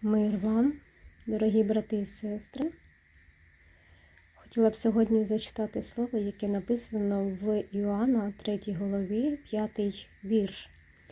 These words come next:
Ісус відповів: "Істинно, істинно говорю тобі: якщо хто не народиться від води й духа, не може війти в Царство Боже.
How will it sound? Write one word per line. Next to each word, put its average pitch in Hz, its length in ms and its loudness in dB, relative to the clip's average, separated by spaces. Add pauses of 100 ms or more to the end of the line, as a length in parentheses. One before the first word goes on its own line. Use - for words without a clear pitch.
(600)
Ісус 285 560 0
відповів: 220 840 0 (840)
"Істинно, 214 560 2 (120)
істинно 214 540 0
говорю 220 460 2
тобі: 196 520 -2 (840)
якщо 240 500 2
хто 254 380 0
не 208 160 0
народиться 202 720 0
від 190 220 -2
води 208 340 4
й 220 140 6
духа, 214 580 2 (1120)
не 220 240 6
може 220 520 6 (400)
війти 220 460 0
в 254 60 -2 (100)
Царство 214 580 -2
Боже. 202 580 2